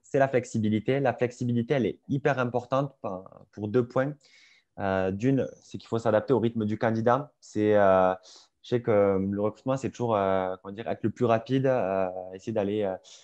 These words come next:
ben, le plus vite, avoir les meilleurs candidats le, euh, très, très vite, quoi. Euh, mais il faut aussi savoir s'adapter au, mais au, aux contraintes du candidat. C'est-à-dire que certains, euh,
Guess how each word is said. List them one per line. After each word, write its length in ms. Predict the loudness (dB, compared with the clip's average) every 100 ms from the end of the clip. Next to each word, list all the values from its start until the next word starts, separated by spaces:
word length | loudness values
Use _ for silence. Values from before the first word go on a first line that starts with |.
| _
ben, 100 | -6
le 40 | -4
plus 100 | -2
vite, 180 | -2 0
avoir 140 | -2
les 60 | -2
meilleurs 220 | -4 -4
candidats 260 | -6 -4
le, 120 | -2 -2
euh, 200 | -4 -8 -12 -14 -14 -20
très, 120 | _
très 140 | -10 -6
vite, 140 | -6
quoi. 240 | -6 -10 _ _ _ -20 -20 _ _
Euh, 800 | 2 4 6 6 6 6 4 2 -2
mais 80 | -6
il 60 |
faut 100 | -2
aussi 180 | -4 -2
savoir 220 | -2 -2
s'adapter 400 | 0 -2 0 2
au, 680 | 4 4 2 0 -2 -4 -10 -20 _ _ _ _ _ _
mais 120 | -4
au, 60 | -4
aux 280 | -2 -4 -2
contraintes 320 | -4 -4 -4
du 100 | -4
candidat. 380 | -4 -2 -2 -2
C'est-à-dire 300 | -2 -6 -6
que 80 | -8
certains, 420 | -8 -6 -4
euh, 100 | -2